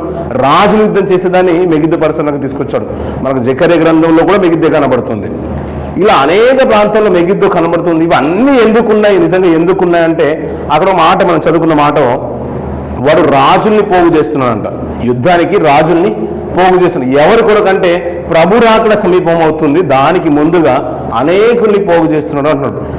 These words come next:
అది గతించిన కొన్ని వేల సంవత్సరాల క్రితమే యుద్ధాలు ప్రారంభమై, వందల సంవత్సరాల క్రితం యుద్ధాలు ప్రారంభమవుతున్నాయి, జరుగుతూ వస్తున్నాయి,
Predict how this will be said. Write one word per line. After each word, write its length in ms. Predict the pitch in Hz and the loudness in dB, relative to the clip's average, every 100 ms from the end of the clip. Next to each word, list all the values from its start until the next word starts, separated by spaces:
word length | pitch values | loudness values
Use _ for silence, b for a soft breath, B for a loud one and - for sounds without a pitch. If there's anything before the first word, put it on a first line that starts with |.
| B | B
అది 240 | 139 156 147 | 0 0 0
గతించిన 380 | 170 185 - 175 | -2 -4 -4 -2
కొన్ని 480 | 180 170 160 165 - - - - | 0 0 -2 -4 -8 -8 -8 -6
వేల 360 | 101 156 214 214 | -2 2 2 2
సంవత్సరాల 360 | 196 196 190 | 0 0 0
క్రితమే 340 | 160 170 180 175 | 0 0 0 0
యుద్ధాలు 360 | 151 180 165 | 0 2 0
ప్రారంభమై, 460 | 143 139 147 156 147 | 2 2 2 2 0
వందల 240 | 139 139 | 0 0
సంవత్సరాల 340 | 147 143 147 131 | -2 -4 -4 -4
క్రితం 220 | 139 143 | -2 -2
యుద్ధాలు 280 | 123 139 135 | 0 -2 -2
ప్రారంభమవుతున్నాయి, 840 | 120 131 135 135 127 131 131 110 B B B 98 | 0 0 0 -2 -4 -2 -2 -4 B B B -4
జరుగుతూ 460 | 110 143 180 170 | 0 2 2 2
వస్తున్నాయి, 680 | 170 156 180 170 156 156 - | 2 0 0 0 0 -4 -6